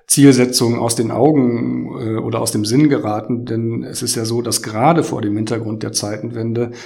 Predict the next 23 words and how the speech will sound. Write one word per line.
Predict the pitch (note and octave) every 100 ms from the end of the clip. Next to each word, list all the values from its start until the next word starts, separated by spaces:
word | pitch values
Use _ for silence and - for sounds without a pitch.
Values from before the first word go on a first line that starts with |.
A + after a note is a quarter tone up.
| - -
es | B2 - - -
auch | A#2 A2+
weiterhin | G#2+ C3+ B2+ A#2+ B2
einen | A2+ A2+
wirklich | A#2 A#2 -
starken | G#2+ A2+ A2+
Fokus | - A2 A2 G#2+
auf | - -
Innovation | A2+ G#2+ G#2+ - A2 A2 A2
und | A2 G#2+
Gründung | A2 A2 G#2+ G#2 G#2 -
braucht. | - A#2+ B2 F2 -
Es | G2+ -
braucht, | - A2+ C#3+ - - -
äh, | A#2 -
eben | A#2 A2
mehr | A2+ B2 C3
Innovation | B2 A#2 A2+ B2+ A#2+ A2+
und | A#2+ -
auch | A2+ -
eben | A#2 A2+
entsprechende | A2+ - A#2+ A2+ A#2 A2
Gründungen, | A2 B2 F3+ A2+ A2 B2